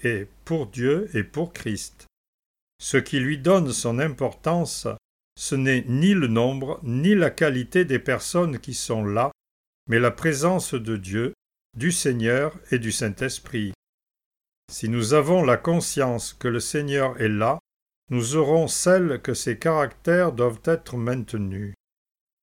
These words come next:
Être assemblés au nom de Jésus demande et implique beaucoup d'exercices parce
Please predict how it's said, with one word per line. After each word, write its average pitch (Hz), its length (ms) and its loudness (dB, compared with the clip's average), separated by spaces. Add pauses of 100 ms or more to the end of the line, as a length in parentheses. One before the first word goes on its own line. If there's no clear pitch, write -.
(180)
Être 139 380 0
assemblés 165 680 2
au 135 100 2
nom 160 240 2
de 139 160 0
Jésus 110 580 -4 (460)
demande 123 720 2
et 120 160 2
implique 170 580 -2
beaucoup 147 420 0
d'exercices 120 920 -2 (600)
parce 160 420 0